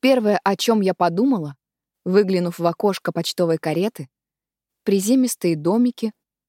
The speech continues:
разбросанные по улице маленького провинциального городка, выглядят так, словно сложены из ракушек. Коричневый,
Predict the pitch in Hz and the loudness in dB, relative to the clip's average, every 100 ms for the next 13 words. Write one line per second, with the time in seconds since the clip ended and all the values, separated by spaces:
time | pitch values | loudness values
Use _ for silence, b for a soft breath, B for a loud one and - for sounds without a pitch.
0 | _ 180 175 185 202 - 196 180 185 190 | _ -2 -2 0 0 0 -2 0 0 0
1 | 190 180 185 180 175 175 - 175 170 180 | 0 -2 -2 0 0 -4 -6 -8 -4 -2
2 | 175 175 175 170 170 170 165 170 165 - | -2 -2 -2 -2 -2 -6 -4 -4 -6 -6
3 | 165 156 _ _ _ 220 220 214 202 - | -8 -8 _ _ _ 0 2 0 -2 -2
4 | 254 262 _ _ _ _ - 196 196 185 | -2 -2 _ _ _ _ -4 -2 0 -2
5 | - 208 208 190 190 196 196 214 - 175 | 0 2 2 0 -2 -2 -2 -2 -2 -10
6 | - - - _ _ _ _ _ _ _ | -10 -16 -20 _ _ _ _ _ _ _
7 | _ - 165 247 - 208 180 160 | _ -4 0 0 0 -4 -2 -6